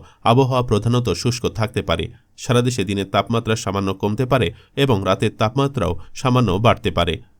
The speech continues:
এছাড়া বাড়তি পাঁচ দিনের আবহাওয়ার পরিস্থিতিতে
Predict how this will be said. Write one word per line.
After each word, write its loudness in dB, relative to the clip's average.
এছাড়া 2
বাড়তি 0
পাঁচ 0
দিনের 2
আবহাওয়ার 0
পরিস্থিতিতে 0